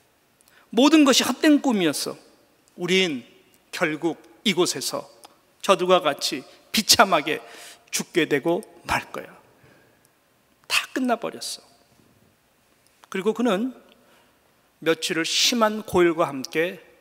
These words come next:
끙끙끙끙 앓다가 일주일도 채 되지 못해서 숨을 거두고 말았다라고 하는 유명한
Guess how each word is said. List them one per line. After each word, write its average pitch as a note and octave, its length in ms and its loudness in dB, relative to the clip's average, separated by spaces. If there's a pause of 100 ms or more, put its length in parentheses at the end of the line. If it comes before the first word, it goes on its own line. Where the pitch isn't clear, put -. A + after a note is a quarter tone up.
(600)
끙끙끙끙 A#3 680 -2
앓다가 C3+ 680 -6 (680)
일주일도 G3+ 500 -2
채 - 280 -4
되지 F3 260 -4
못해서 D3+ 680 -10 (120)
숨을 F#3+ 440 -4
거두고 D3+ 480 -4 (280)
말았다라고 B2+ 720 -8
하는 C#3+ 260 -12
유명한 G#3+ 560 -6